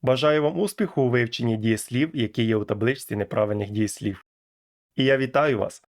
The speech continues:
оскільки ви стали ще на один крок ближчими до розуміння німецької мови. І тепер точно знаєте Deutsch Easy. Не забудьте підписатись на канал, щоб не пропустити нові,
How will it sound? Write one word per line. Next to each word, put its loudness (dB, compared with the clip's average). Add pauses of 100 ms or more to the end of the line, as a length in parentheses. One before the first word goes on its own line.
(160)
оскільки 0
ви 2
стали 2
ще 0
на 0
один -2
крок 0
ближчими 0
до -2
розуміння -2
німецької -2
мови. 0 (360)
І 0
тепер -2
точно -2
знаєте -2 (180)
Deutsch -2
Easy. -4 (320)
Не 2
забудьте 0
підписатись -4
на 0
канал, 0 (160)
щоб -4
не 2
пропустити -2
нові, 0